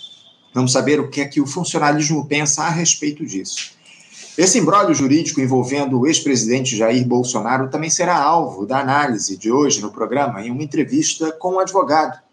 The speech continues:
doutor em Direito Processual Civil e professor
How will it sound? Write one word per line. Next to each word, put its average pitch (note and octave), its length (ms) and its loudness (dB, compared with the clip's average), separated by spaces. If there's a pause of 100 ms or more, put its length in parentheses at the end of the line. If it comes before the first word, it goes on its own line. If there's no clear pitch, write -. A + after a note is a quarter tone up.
doutor C3+ 420 2
em A#2+ 60 0
Direito B2 420 -2
Processual C3+ 560 0
Civil C#3+ 420 0 (300)
e C3+ 80 2
professor D#3+ 580 0